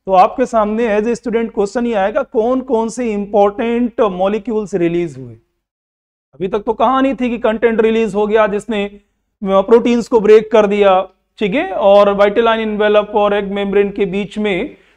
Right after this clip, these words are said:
डिस्टेंस क्रिएट हो गया है due to swelling। तो ये स्वेलिंग क्यों हो रही है, ये समझ में आ रहा है? कौन सी प्रोटीन्स रिलीज हुई जिन्होंने इंपॉर्टेंट प्रोटीन्स को ब्रेक कर दिया,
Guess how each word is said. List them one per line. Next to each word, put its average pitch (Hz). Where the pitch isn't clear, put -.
डिस्टेंस 220
क्रिएट 208
हो 202
गया 214
है 190
due 196
to 208
swelling। 214
तो 269
ये 226
स्वेलिंग 196
क्यों 208
हो 214
रही 214
है, 220
ये 196
समझ 240
में 240
आ 202
रहा 190
है? 160
कौन 240
सी 269
प्रोटीन्स 240
रिलीज 226
हुई 233
जिन्होंने 226
इंपॉर्टेंट 220
प्रोटीन्स 220
को 220
ब्रेक 185
कर 214
दिया, 208